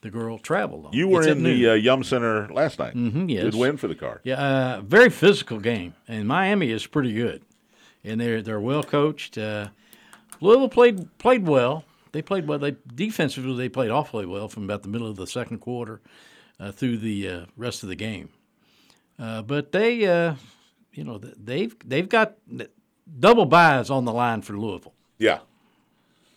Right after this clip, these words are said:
Speaker 2: So I think they come
Speaker 1: Third or
Speaker 2: out,
Speaker 1: fourth
Speaker 2: and, and it's
Speaker 1: place.
Speaker 2: gonna be a great crowd, I,
Speaker 1: It should
Speaker 2: I,
Speaker 1: be.
Speaker 2: I think,
Speaker 1: Should
Speaker 2: as
Speaker 1: be,
Speaker 2: well.
Speaker 1: yeah. Seven seniors on this team.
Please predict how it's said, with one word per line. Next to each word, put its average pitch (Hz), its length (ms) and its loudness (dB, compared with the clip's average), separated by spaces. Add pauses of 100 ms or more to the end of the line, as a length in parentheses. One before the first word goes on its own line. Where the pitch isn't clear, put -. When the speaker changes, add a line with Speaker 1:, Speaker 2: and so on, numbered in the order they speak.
(340)
Speaker 2:
So 92 240 4
I 101 140 8
think 104 300 0
they 95 220 4
come 151 180 4
Speaker 1:
Third 156 60 8
or - 60 6
Speaker 2:
out, 95 160 4
Speaker 1:
fourth 139 180 2
Speaker 2:
and, 107 120 2
and 131 180 6
it's 120 120 4
Speaker 1:
place. - 20 -10
Speaker 2:
gonna 143 160 4
be 117 100 8
a 107 60 6
great 98 240 4
crowd, 87 340 4
I, 76 120 2
Speaker 1:
It - 80 -6
should - 160 2
Speaker 2:
I, - 120 0
Speaker 1:
be. 98 80 -2
Speaker 2:
I 87 80 -2
think, 87 200 -4
Speaker 1:
Should 80 100 -6
Speaker 2:
as 73 80 -10
Speaker 1:
be, 87 60 -8
Speaker 2:
well. 82 220 -2
Speaker 1:
yeah. 95 80 -18 (360)
Seven 202 400 4
seniors 131 500 -2
on 107 160 -10
this 95 180 -14
team. - 300 -18